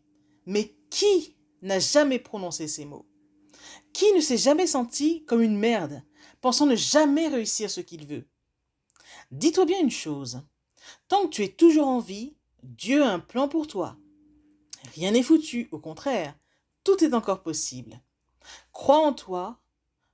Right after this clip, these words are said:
crois en Dieu, crois en ta bonne étoile et surtout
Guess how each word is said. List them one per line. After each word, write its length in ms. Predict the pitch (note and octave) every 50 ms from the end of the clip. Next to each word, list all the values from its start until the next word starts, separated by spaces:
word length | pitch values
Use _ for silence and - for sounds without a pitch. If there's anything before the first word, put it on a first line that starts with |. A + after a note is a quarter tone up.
| _ _
crois 320 | - - - A3 B3+ D#4 E4+
en 60 | E4
Dieu, 460 | C#4+ C#4 C#4+ C#4+ C#4+ C#4 C#4+ D4 D4 _ _ _ _ _ _ _ _ _
crois 320 | _ - - G#3 B3 D4+
en 40 | E4+
ta 120 | E4+ F4+ D#4
bonne 180 | E4 D#4+ D#4
étoile 580 | D4 D4 - - B3+ A#3 A3+ A3+ A3+ A#3 A3+ _ _ -
et 100 | C#4 D4+ D4+
surtout 540 | D4+ D4 - - - A#3 A#3 B3 B3 B3